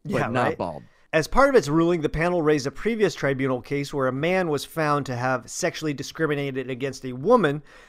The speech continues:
Speaker 2: by remarking on the size of her breasts to rebut the firm's point. "It is much more likely that a person on the receiving end of a comment, such as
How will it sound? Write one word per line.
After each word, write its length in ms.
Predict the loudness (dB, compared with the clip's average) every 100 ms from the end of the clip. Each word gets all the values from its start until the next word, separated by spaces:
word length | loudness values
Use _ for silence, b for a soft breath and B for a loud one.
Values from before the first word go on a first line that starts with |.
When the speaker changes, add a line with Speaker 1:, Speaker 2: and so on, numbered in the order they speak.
| b
Speaker 2:
by 100 | 8
remarking 460 | 10 10 8 6 0
on 80 | 2
the 80 |
size 260 | 2 2 2
of 80 | -2
her 120 | -6
breasts 420 | 0 2 2 0 -10
to 60 |
rebut 520 | -6 -6 0 2 2 0
the 80 |
firm's 420 | -4 -2 -2 -2 -8
point. 460 | -6 0 0 0 -12 b b b
"It 80 |
is 140 | 2 4
much 200 | 4 6
more 140 | 4
likely 400 | 6 4 2 0 0
that 140 | -2
a 40 |
person 360 | -2 -4 -2 -2
on 100 | -2
the 60 | -2
receiving 480 | -6 -6 -4 -4
end 140 | -4 -4
of 80 | -6
a 60 |
comment, 580 | -6 0 0 0 -4 -8
such 320 | -4 -4 -2
as 340 | -2 -4 -6